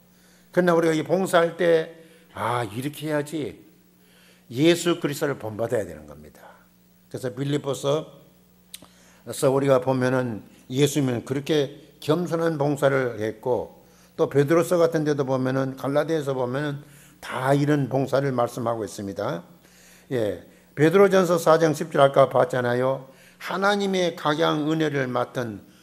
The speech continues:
선한 청지기 같이 서로 봉사하라." 그랬어요. 베드로도 사실 지난날에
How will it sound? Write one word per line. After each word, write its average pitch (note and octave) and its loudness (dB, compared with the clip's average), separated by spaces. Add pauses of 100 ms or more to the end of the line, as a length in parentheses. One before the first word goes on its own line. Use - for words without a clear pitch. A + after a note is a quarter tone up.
(180)
선한 G3+ -2
청지기 B2 -4
같이 G#2 -4 (440)
서로 E3+ -4
봉사하라." E2+ -6
그랬어요. - -20 (1200)
베드로도 C3+ 0
사실 C3 -4
지난날에 C3+ -2